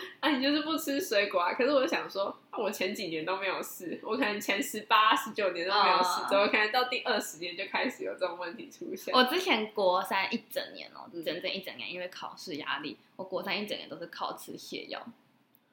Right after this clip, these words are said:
Speaker 1: 你太严重了吧。
Speaker 2: 我吃了一整年，可是后来就有停了啦，不然就是你一直吃到最后那个药就会没有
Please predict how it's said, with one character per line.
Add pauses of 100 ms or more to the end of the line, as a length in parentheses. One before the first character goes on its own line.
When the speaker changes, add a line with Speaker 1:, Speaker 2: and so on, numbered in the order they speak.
(360)
Speaker 1:
你
太
严
重
了
吧。
Speaker 2:
我
吃
了
一
整
年，
可
是
后
来
就
有
停
了
啦，
不
然
就
是
你
一
直
吃
到
最
后
那
个
药
就
会
没
有